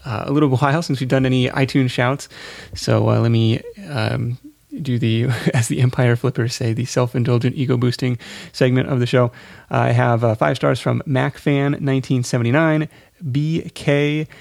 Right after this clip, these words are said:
uh, exclamation mark, A O, exclamation mark, I like Jobis. Uh, Josh Brooks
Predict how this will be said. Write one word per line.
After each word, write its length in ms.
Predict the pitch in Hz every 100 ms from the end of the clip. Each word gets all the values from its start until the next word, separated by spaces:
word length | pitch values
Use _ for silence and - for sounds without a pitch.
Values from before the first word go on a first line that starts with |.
| - - _
uh, 320 | 113 80 - - _
exclamation 680 | - - - 120 127 - 131
mark, 300 | 123 120 117 -
A 340 | 120 123 123 -
O, 380 | - 117 131 156
exclamation 640 | 175 143 - 139 139 -
mark, 300 | 139 143 143 _ -
I 180 | 135 139
like 400 | 135 139 - - 139
Jobis. 760 | 131 135 135 147 156 - - - - - - - _ -
Uh, 200 | 117 113
Josh 320 | 135 143 -
Brooks 380 | 135 147 147